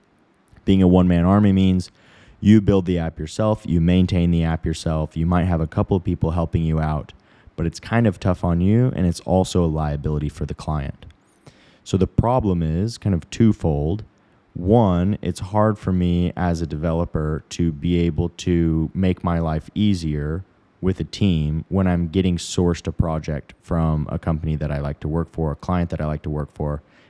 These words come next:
and it kinda makes my life hard. And the other side of it is that I'm a client, and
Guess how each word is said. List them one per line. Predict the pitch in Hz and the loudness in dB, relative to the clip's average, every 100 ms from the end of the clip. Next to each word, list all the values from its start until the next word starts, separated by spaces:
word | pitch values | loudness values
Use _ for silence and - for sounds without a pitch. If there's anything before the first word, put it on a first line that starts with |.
| - | -14
and | 78 | -6
it | |
kinda | 95 87 | -2 -2
makes | 78 - | -2 -4
my | 76 | -6
life | 67 - | -6 -4
hard. | 87 69 - - _ _ _ _ _ | -4 -4 -8 -20 _ _ _ _ _
And | - 95 | -2 2
the | 95 | 4
other | 123 123 | 4 2
side | 104 92 | 0 -2
of | 85 | 0
it | |
is | 85 | -2
that | 95 - | -2 0
I'm | 98 92 | 2 2
a | |
client, | - - 98 76 78 - - _ _ | 0 0 0 0 -2 -4 -10 _ _
and | - 92 | -2 0